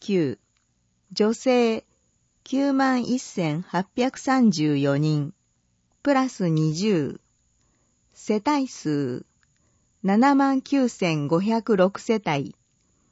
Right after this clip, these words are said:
プラス百十八。五月の火災救急。火災三件。うち建物二件。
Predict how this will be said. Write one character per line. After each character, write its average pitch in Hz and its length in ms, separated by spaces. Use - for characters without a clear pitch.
プ 269 120
ラ 254 160
ス 156 380
百 208 400
十 220 260
八。 180 540
五 254 140
月 285 400
の 151 260
火 202 140
災 240 320
救 208 360
急。 180 580
火 196 160
災 240 440
三 269 420
件。 147 440
う 196 120
ち - 400
建 254 360
物 165 300
二 202 180
件。 151 360